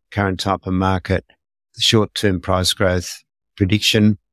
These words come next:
and the longer term. So when we looked at that, we said, "Well, Victor Harbour's gone up twenty-one percent,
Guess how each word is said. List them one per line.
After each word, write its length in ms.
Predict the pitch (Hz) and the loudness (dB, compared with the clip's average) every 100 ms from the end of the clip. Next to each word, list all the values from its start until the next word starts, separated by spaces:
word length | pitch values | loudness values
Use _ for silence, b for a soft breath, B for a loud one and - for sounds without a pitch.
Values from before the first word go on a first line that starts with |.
| _ _ _ _ _ | _ _ _ _ _
and 140 | 131 110 | -2 0
the 60 | |
longer 240 | 110 120 117 | 0 -2 -4
term. 360 | - 95 87 | -2 -2 -2
So 400 | 87 120 110 107 107 | -2 0 0 -2 -6
when 120 | 110 | -4
we 80 | 110 | -2
looked 260 | 117 - | -2 -4
at 120 | 104 - | -10 -2
that, 240 | 110 104 - | -2 -2 -8
we 80 | 107 | -8
said, 220 | - 92 | -6 -4
"Well, 340 | 98 113 107 - _ _ - | 0 2 2 -4 _ _ -4
Victor 280 | 151 - 123 | -2 0 0
Harbour's 320 | 123 107 101 | 0 -2 -4
gone 200 | 117 101 | -2 -2
up 140 | 90 | -4
twenty-one 440 | - 113 101 95 87 | -4 -2 0 -2 -6
percent, 480 | 87 - 123 117 | -6 -2 0 -2